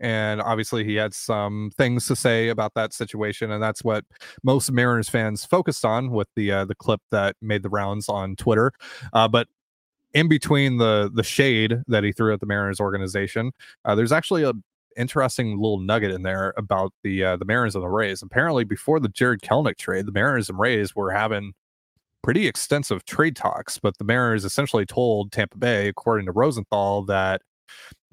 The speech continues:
they needed to move some money around before they were able to go deeper into those discussions. So they have now. They traded Kelenic. They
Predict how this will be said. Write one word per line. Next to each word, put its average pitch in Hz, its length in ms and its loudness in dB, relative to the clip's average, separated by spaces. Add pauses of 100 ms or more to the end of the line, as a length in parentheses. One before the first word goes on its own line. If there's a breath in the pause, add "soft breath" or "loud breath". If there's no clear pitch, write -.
(120)
they 104 180 -2
needed 113 240 0
to 107 80 -2
move 107 260 -2
some - 140 -6
money 95 240 -2
around 92 400 -6 (180)
before 98 600 0
they 95 100 0
were 92 160 0
able 92 240 -2
to 92 540 -4
go 95 220 0
deeper 95 680 -6
into 107 240 0
those 92 300 0
discussions. - 760 -6 (440 loud breath)
So 104 640 4 (340)
they 98 100 -8
have 139 340 4
now. 98 340 0 (220)
They 107 80 -4
traded 143 300 2
Kelenic. 95 380 0 (200)
They 95 580 0